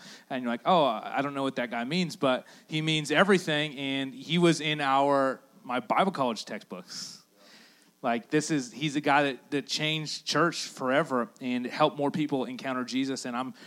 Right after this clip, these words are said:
forever grateful for him, and, uh, it was a tremendous time. Now, I did hear we had an incredible men's breakfast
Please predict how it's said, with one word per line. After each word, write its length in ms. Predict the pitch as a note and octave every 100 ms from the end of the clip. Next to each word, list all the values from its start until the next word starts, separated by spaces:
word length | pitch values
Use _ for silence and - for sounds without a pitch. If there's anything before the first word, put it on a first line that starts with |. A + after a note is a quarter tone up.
| -
forever 200 | - D#3+
grateful 420 | D#3 E3 F3 F3
for 160 | D#3 D3+
him, 320 | E3+ F#3 F#3 - -
and, 500 | - C3 C3 B2+ B2
uh, 200 | C3+ B2 A#2+
it 80 |
was 220 | C3 B2 G#2
a 180 | C3 C3 A#2
tremendous 340 | - E3 E3+
time. 220 | - E3 D#3
Now, 100 | C#3
I 60 |
did 160 | C#3+ F3+
hear 220 | F3 E3+
we 140 | D#3
had 200 | C#3+ D3
an 100 | C#3
incredible 400 | C3+ A#2 D#3 C#3
men's 220 | C#3 C#3 A#2
breakfast 680 | D#3 F#3 - D3+ C3+ -